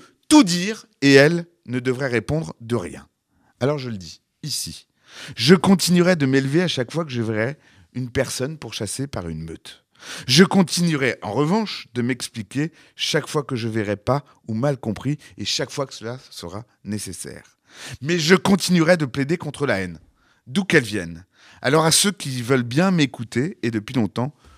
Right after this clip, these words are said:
je devais, je crois, ces explications. Mais à ceux qui ont voulu, par le vacarme, le mensonge, l'intimidation, me contraindre au silence, qu'ils sachent qu'ils ne font qu'accroître ma liberté et ma parole,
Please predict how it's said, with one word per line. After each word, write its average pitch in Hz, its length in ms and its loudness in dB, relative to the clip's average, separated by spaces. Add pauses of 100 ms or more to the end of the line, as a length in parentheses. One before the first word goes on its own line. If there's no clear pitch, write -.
(100)
je 113 140 -14
devais, 117 240 -4
je 131 100 -2
crois, 139 220 -4
ces 113 220 -6
explications. 107 640 -10 (1160)
Mais 113 260 4
à 87 220 -8
ceux 131 540 -2
qui - 140 -6
ont 120 80 4
voulu, 107 400 -2
par 104 240 -8
le 110 40 -4
vacarme, 90 720 -4 (220)
le 131 160 2
mensonge, 104 680 0 (320)
l'intimidation, 165 1000 6 (560)
me 117 100 -2
contraindre 151 420 -2
au 120 60 4
silence, 113 600 -4 (560)
qu'ils 120 160 -8
sachent 151 300 -2
qu'ils 123 120 -6
ne 110 80 0
font 123 160 -6
qu'accroître - 760 -6 (380)
ma 131 180 0
liberté 156 640 0 (340)
et 143 120 2
ma 156 120 2
parole, 92 460 2